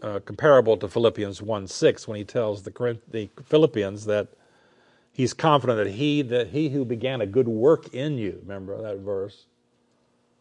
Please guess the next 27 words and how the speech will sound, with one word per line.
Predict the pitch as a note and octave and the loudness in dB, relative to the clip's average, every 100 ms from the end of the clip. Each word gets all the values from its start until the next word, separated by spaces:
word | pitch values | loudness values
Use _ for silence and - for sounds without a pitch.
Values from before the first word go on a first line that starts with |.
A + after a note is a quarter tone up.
| _ _ - | _ _ -4
will | B2 G#2 | -2 -2
carry | - D3+ D3+ C3 | 0 4 6 6
it | |
on | B2+ B2+ A2+ | 4 0 -4
to | |
completion | - F#2+ - D3 C3+ - G#2 - | -8 -12 -2 -2 0 -4 -6 -6
until | A2+ A2 A2 | -6 -4 -4
the | G2+ | -2
day | G#2 | -2
of | G2 | -4
Jesus, | F2+ G2 F#2 | -6 -12 -14
Christ | - G#2 - - | -10 -8 -8 -10
Jesus. | G#2+ F#2+ - A2 | -12 -12 -18 -20
So, | - G#2 G2 - _ _ _ _ _ _ _ _ _ _ _ _ _ _ _ | -14 -12 -12 -18 _ _ _ _ _ _ _ _ _ _ _ _ _ _ _
you | A2 | -8
know, | |
that's | G#2 A2+ - | -4 -4 -4
why | B2 G#2+ G2+ | -4 -2 -2
we | G2+ F#2+ F#2 F#2 _ _ _ _ _ _ _ - | -2 -4 -6 -12 _ _ _ _ _ _ _ -20
uh, | G#2 - _ _ | -20 -20 _ _
we | A#2 | -8
do | G#2 G#2 G2 _ _ _ _ _ _ _ - | -4 -6 -6 _ _ _ _ _ _ _ -6
look | B2 - | -4 -2
at, | A2+ - _ _ _ _ _ _ _ _ - | -4 -6 _ _ _ _ _ _ _ _ -12
when | A2 | -10
you | G2+ | -8
s-, | - | -10